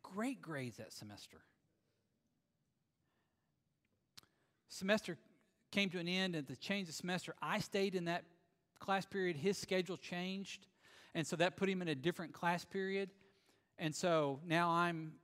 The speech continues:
we're not having that interaction every single day. Six weeks into it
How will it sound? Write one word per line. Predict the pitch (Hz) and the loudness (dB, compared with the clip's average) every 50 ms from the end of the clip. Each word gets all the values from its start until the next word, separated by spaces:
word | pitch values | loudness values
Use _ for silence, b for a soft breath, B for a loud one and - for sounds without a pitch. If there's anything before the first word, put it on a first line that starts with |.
| _ - | _ -4
we're | 160 156 | 0 4
not | 160 160 160 - | 4 4 4 4
having | - 180 180 170 175 | 4 4 4 4 4
that | 170 165 156 - | 2 2 2 2
interaction | 175 160 165 160 156 165 170 - - - 180 170 170 175 - _ | -2 -2 2 2 2 0 0 -2 -6 -6 -6 -6 -8 -10 -12 _
every | - 175 170 160 170 165 151 | -2 0 0 0 -2 -6 -6
single | - - 190 185 180 160 143 | -6 -6 -6 -6 -4 -4 0
day. | 147 160 165 175 185 175 b b b b b b b b b b b _ | 2 2 2 2 0 -4 b b b b b b b b b b b _
Six | - - - - 277 - - - | -14 -8 2 2 2 2 2 0
weeks | 262 262 214 - - | -2 -2 -2 0 0
into | 233 233 214 - - 165 131 | 0 0 0 -2 -2 -4 -2
it | 107 104 | -4 -6